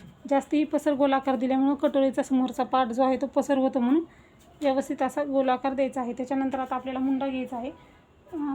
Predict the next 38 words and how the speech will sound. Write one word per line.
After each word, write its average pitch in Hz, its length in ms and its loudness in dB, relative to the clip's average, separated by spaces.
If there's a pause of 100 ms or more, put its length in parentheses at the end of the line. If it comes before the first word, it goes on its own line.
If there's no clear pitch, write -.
तर 277 80 0
मुंडा 277 280 4
आपला 254 220 -4
इथं 254 180 -6
साडेपाच 262 460 -2
इंच 247 200 -4
घ्यायचा 247 300 -4
आहे. 247 180 -6
तयार 277 200 0
पाच 285 280 -2
आहे, 294 180 0
अर्धा 262 220 -4
इंच 269 220 -2
मार्जिन 269 380 0
म्हणजे 247 260 -2
साडेपाच 254 520 -2
इंच 240 180 0
मुंडा 247 300 -2 (960)
इथं 277 160 -4
घ्यायचा 247 300 -6
आहे 220 160 -8
आपल्याला. 233 280 -12 (3000)
आणि 285 480 -2
तुम्हाला 269 360 2
माप 269 280 0
काढताना, 254 460 -2
रेष 269 280 -4
ओढताना 254 420 -4
पट्टीचा 277 440 -2
वापर 262 240 -2
करा, 247 240 -4
म्हणजे 254 300 -2
रेषा 269 260 -4
सरळ 269 280 -2
येतील 262 340 -4
आपल्या. 254 260 -6
डबल 269 260 0
माप 277 220 0